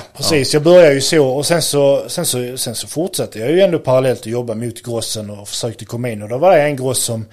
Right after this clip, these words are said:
Speaker 1: där jag hade en vän som jobbade som säljare som sa det, "Ja, men kom hit här och ställ dig, eh, med ett frukostbord och bjud på lite frukost och så." Så gjorde jag det. Och det var verkligen att, vilken respons. Det var helt, man fick gåshud när man
Speaker 2: Mm.
Speaker 1: såg alla kom fram och drog i grejerna.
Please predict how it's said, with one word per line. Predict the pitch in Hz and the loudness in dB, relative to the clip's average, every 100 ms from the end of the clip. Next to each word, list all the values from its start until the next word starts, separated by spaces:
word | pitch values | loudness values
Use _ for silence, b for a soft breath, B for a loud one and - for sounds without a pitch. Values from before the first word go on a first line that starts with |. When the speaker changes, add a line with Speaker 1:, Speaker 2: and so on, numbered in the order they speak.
| B B B B B | B B B B B
Speaker 1:
där | 120 | -2
jag | 117 | 0
hade | 123 123 | 2 0
en | 117 | -2
vän | 113 104 | -6 -6
som | - | -6
jobbade | 123 139 131 | -4 -2 -4
som | 117 | -4
säljare | - 120 120 101 98 | -4 -4 -4 -6 -10
som | 95 117 | -12 -10
sa | 110 95 | -8 -8
det, | 73 | -12
"Ja, | |
men | 113 107 | -14 -14
kom | 120 | -10
hit | 156 185 151 | -8 -8 -8
här | |
och | 104 | -8
ställ | - 117 | -8 -10
dig, | 95 87 90 | -12 -16 -18
eh, | 87 - _ _ _ _ 104 101 95 | -20 -20 _ _ _ _ -18 -16 -16
med | 101 98 | -14 -16
ett | - 101 | -12 -10
frukostbord | - 110 104 - 101 95 | -10 -10 -14 -14 -16 -18
och | 104 | -14
bjud | 107 92 | -14 -14
på | 104 | -16
lite | 101 | -16
frukost | - 110 - 98 | -14 -14 -14 -16
och | 110 | -12
så." | - 98 _ b b b b b | -12 -12 _ b b b b b
Så | - | -10
gjorde | 123 127 | -6 -4
jag | 110 | -6
det. | 104 | -8
Och | |
det | 107 | -6
var | 113 127 | -2 -2
verkligen | 95 127 - 113 101 | -2 -8 -8 -12 -14
att, | 98 - 87 - _ | -14 -16 -16 -20 _
vilken | 139 - 110 | -12 -12 -12
respons. | 104 101 - - 82 - | -10 -10 -10 -12 -12 -14
Det | - | -16
var | 95 | -14
helt, | - 101 - | -14 -14 -12
man | 117 | -12
fick | 117 101 | -12 -12
gåshud | 110 123 - 98 82 | -8 -6 -8 -10 -14
när | 101 | -18
man | 101 | -10
Speaker 2:
Mm. | 117 | -6
Speaker 1:
såg | 131 127 | -4 -2
alla | 117 120 | -2 -4
kom | - 107 | -10 -14
fram | 123 107 | -12 -10
och | 107 | -10
drog | 120 104 | -10 -12
i | 101 | -12
grejerna. | 110 127 - 90 | -12 -10 -12 -18